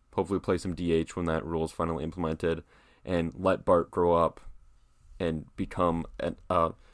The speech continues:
the next Hall of Fame catcher, because that would be crazy if you go back-to-back Posey, Bart, and they're both legends. Like, there's potential for that to happen, and that's, that's pretty crazy.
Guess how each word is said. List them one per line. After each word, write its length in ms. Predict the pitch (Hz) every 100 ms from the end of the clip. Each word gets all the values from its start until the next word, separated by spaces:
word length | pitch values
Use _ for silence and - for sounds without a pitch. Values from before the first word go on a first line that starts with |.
| - - 104
the 140 | 107
next 320 | 95 90 -
Hall 200 | 98 95
of 80 | 90
Fame 340 | 101 92 87 -
catcher, 360 | 104 117 101
because 140 | 82 82
that 80 | 180
would 80 |
be 100 | 180
crazy 300 | 104 117 110
if 80 | 87
you 60 | 92
go 100 | 87
back-to-back 760 | - 85 - 85 87 87 -
Posey, 340 | - 104 95 92
Bart, 300 | 87 87 -
and 80 | 95
they're 80 | 82
both 220 | 82 80
legends. 420 | 82 85 120 127
Like, 180 | 139 - - -
there's 140 | 120
potential 440 | - 120 156 156 139
for 100 | 120
that 120 | 107
to 60 | 87
happen, 400 | 113 117 85 78 - _ -
and 100 | 87
that's, 220 | 92 - -
that's 160 | 95 -
pretty 200 | 90 78
crazy. 380 | - 57 -